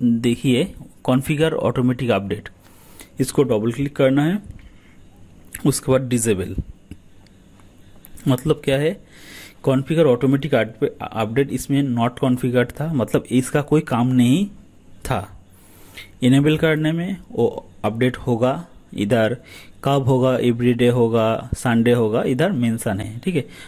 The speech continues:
हम लोग क्या कर, इसमें डिसेबल ही कर देते, उसके बाद apply, okay। तो अभी क्या है, configure Windows update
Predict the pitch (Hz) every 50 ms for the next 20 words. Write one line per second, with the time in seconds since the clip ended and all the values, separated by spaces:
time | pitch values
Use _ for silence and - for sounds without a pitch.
0 | - - - 117 117 131 139 156 156 - 151 147 143 143 - 139 135 - - -
1 | - - - - - - - - - - 135 127 - - 160 190 165 143 127 131
2 | 123 120 127 120 127 131 147 143 - 113 98 95 87 85 80 - - 95 - -
3 | - - - - - - - - - - - - - 117 113 - - 131 113 107
4 | 120 127 127 - - - 104 107 - - 117 123 127 151 180 202 - - - -
5 | - - - - - - - - - - 104 98 - - - 98 - - - -
6 | - - - - - - - - 110 110 117 139 143 143 143 139 139 160 165 170
7 | - 117 117 123 - 139 135 147 143 135 117 117 120 120 120 123 131 127 117 98
8 | 90 92 95 92 123 151 147